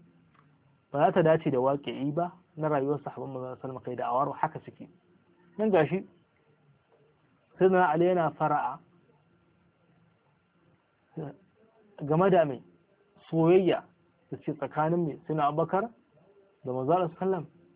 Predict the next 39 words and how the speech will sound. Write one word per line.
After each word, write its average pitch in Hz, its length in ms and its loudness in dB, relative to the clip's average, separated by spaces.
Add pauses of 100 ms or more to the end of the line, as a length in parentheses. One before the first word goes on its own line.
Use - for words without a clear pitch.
(200)
da 143 80 -2
zuriyar 147 320 0
manzon 156 260 -4
Allah 175 200 -6
sallallahu 170 260 -6
alaihi - 160 -14
wasallam. 180 240 -8 (920)
Ko 170 80 -10
kuma 202 140 0
yana 196 140 2
nuna 185 240 2
cewa 185 420 4 (540)
zaman 175 260 4
lafiya 175 340 0
tsakaninsu, 151 680 -8 (760)
ko 175 60 -4
da 170 120 2
inda 170 220 2
a 143 120 0
ce 175 80 -2
akwai 160 320 0
rashin 160 240 -8
jituwa, 160 480 -2 (560)
ba 147 80 -4
zai 170 100 6
ma 151 140 2
kula 147 180 0
ɗan 135 220 -6
nasa 123 260 -6
ba. - 140 -20 (380)
Da - 100 -12
a 143 80 -8
ce 180 160 -2
an 160 200 -4
yi 165 60 -2
baran-baran, 160 600 2
ba 151 80 0
zai 190 140 4
ma. 170 240 2